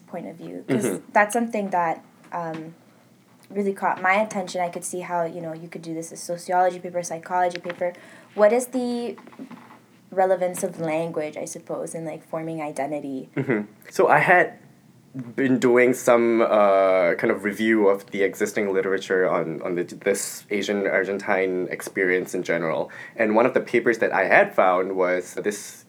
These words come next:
Speaker 2: uh, study on heritage language loss within the Chinese Argentine, uh, community in about twenty, uh, it was twenty ten. It's by Kelvin Ho, twenty ten.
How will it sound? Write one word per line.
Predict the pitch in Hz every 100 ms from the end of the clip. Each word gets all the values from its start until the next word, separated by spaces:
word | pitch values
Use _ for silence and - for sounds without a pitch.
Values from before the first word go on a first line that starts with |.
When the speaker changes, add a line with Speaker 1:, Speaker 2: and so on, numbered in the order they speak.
| -
Speaker 2:
uh, | 92 87
study | - 110 101 98 - - - -
on | 95 92 90
heritage | 90 101 107 104 -
language | 101 101 95
loss | 95 95 101
within | 101 95
the | 95
Chinese | 87 104 98 92
Argentine, | 92 92 95 87 90 - - -
uh, | 95 92
community | 98 120 120 120 120 113 117 - - _
in | 107 101 98 98 95 90 87 82
about | 82 80 -
twenty, | - 113 107
uh, | 107 98 - _
it |
was | -
twenty | - 131 127
ten. | 120 120 165 170 - -
It's | 113
by | - 95 92
Kelvin | 92 104 101 104
Ho, | 95 123 - -
twenty | - 98
ten. | 98 90 135